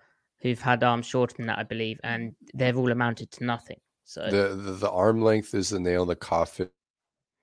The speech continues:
Speaker 2: for being confident of, about him as an early down player on the interior. I mean, it's just, it just can't happen. And I wouldn't ask him to put on weight. I would hope that he'd stay the way he is. And you take him and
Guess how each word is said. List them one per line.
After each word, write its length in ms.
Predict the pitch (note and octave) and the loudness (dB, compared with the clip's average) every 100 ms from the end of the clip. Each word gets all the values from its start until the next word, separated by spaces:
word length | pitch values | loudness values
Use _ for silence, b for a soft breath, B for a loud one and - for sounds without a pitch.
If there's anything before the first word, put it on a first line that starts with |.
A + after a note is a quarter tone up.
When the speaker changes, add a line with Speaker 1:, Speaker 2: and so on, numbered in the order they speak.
| _ _ _ _ _ _ _ _ _ _ _ _ _ _ - D#2+ | _ _ _ _ _ _ _ _ _ _ _ _ _ _ -12 -12
Speaker 2:
for 640 | - E2+ D#2+ E2 D#2+ - - _ - | -6 -2 2 2 0 -4 -12 _ -2
being 260 | F2+ E2+ | 0 0
confident 640 | - - F2+ - D#2+ D#2 - | -4 0 0 0 -4 -6 -6
of, 180 | F2 E2 _ - | -6 -8 _ -4
about 280 | - E2+ E2+ | 2 2 2
him 120 | E2+ | -2
as 120 | D#2 | -2
an 80 | E2+ | -2
early 180 | F2 E2 | -2 0
down 180 | E2 D2+ | 0 -2
player 280 | - D#2+ | -4 -2
on 60 | D#2 | -2
the 80 | D#2 | -6
interior. 480 | - E2+ D#2+ E2+ - | -8 -6 -4 -4 -4
I 40 | |
mean, 100 | E2+ | -2
it's 140 | E2+ - | -2 -2
just, 280 | F2+ - _ - B B B B _ | -2 -4 _ -20 B B B B _
it 60 | F#2 | -2
just 220 | G2+ - | 0 2
can't 220 | - F2+ | 4 4
happen. 320 | E2+ F2+ F2+ | 6 4 4
And 100 | F2 | 6
I 80 | G2 | 8
wouldn't 280 | G#2 A2 G#2 | 10 8 6
ask 340 | F2+ F#2 - | 4 4 2
him 320 | F#2+ E2+ E2 - | 0 0 -2 -10
to 140 | - - | -10 -10
put 200 | - F2+ | 0 2
on 180 | D#2 D#2+ | 4 2
weight. 180 | D#2+ | -2
I 120 | E2 D#2+ | -2 -4
would 140 | E2 | 0
hope 240 | F#2 G2 | 2 2
that 100 | E2+ | 0
he'd 140 | E2 D#2+ | -2 -2
stay 240 | - F2+ | 0 2
the 100 | E2+ | 2
way 140 | E2 D#2+ | 0 0
he 160 | D#2+ | 0
is. 400 | F2 E2+ E2 - b b b b b b _ _ | 0 0 0 -6 b b b b b b _ _
And 320 | - F2 E2+ E2 | -2 0 0 -2
you 200 | E2+ E2 - | -4 -6 -8
take 260 | - F2+ | -2 -2
him 260 | - F#2+ F#2 | 2 2 2
and 260 | E2+ D#2 | 0 -4